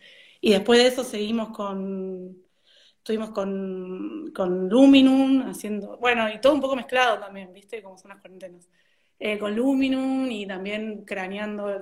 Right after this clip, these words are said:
eh, Sombra Grande, que es un proyecto que, que vamos a hacer a continuación, que incluye indios chanás y alemanes del Volga.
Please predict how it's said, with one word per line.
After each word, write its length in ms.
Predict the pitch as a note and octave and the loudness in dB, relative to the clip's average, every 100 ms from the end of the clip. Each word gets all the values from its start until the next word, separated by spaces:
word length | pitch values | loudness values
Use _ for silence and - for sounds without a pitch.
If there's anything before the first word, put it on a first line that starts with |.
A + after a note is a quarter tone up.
| - | -12
eh, 280 | F#3+ F3+ F3 | -16 -18 -20
Sombra 320 | - G3 F#3 | -20 -18 -8
Grande, 640 | F#3+ A3+ A3+ A3+ A3 A3+ _ _ _ _ _ _ _ | 0 0 0 -2 -4 -6 _ _ _ _ _ _ _
que 140 | - F#3 | -12 -12
es 120 | F3 | -10
un 60 | F#3+ | -8
proyecto 540 | F#3 F#3 F#3+ F#3+ F#3+ | -8 -8 -10 -8 -10
que, 240 | F3 F3 F3 | -6 -8 -8
que 100 | F3+ | -6
vamos 180 | F#3+ F#3 | -6 -8
a 40 | |
hacer 140 | F#3 F#3+ | -8 -6
a 40 | |
continuación, 640 | F3+ F3+ F3+ F3+ A3+ A#3 A3+ | -4 -4 -6 2 4 6 4
que 260 | F#3+ G3 - | 0 -4 -8
incluye 800 | F#3 F3+ G3 G3 G3 F#3+ G3+ - | -10 -6 -6 -4 -4 -4 -6 -10
indios 360 | G#3 G#3 G3 | -4 -2 -2
chanás 580 | - G3 G3+ A3+ A#3 - G3 | -4 -2 0 2 0 -4 -10
y 180 | F#3+ | -8
alemanes 420 | F#3 F#3 G3 G#3 F#3+ | -8 -10 -14 -12 -10
del 100 | F3+ | 0
Volga. 600 | G#3 A3 A#3 A#3 A#3 | 2 6 6 4 0